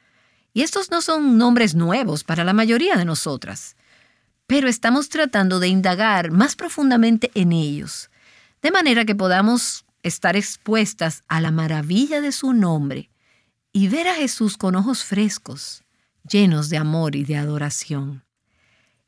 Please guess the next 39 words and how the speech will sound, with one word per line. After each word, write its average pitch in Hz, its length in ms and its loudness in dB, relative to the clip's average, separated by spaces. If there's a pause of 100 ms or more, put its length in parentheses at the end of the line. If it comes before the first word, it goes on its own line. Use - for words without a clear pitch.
Y 196 80 2
una 403 160 0
de 427 60 0
las 339 140 0
promesas 226 420 2
más 233 180 2
significativas 233 800 0
y 185 80 0
preciosas 175 680 -2
en 285 180 0
la 185 100 0
palabra 175 460 -2
de 151 120 -4
Dios 170 440 -4 (640)
es 240 160 -2
una 370 180 -4
que 277 140 -4
creo 196 300 0
que 175 120 -2
hemos 220 380 0
oído 202 320 0
tan 285 240 -2
a 294 60 -2
menudo 180 540 0 (680)
que 240 140 -2
puede 254 280 2
que 220 100 0
muchas 185 260 2
de 233 100 2
nosotras 202 460 -2
hayamos 165 320 -2
perdido 190 480 -2
el 180 60 0
sentido 160 500 -2
de 180 100 0
lo 165 140 0
maravillosa 160 720 -2
que 143 240 -4
es. - 340 -10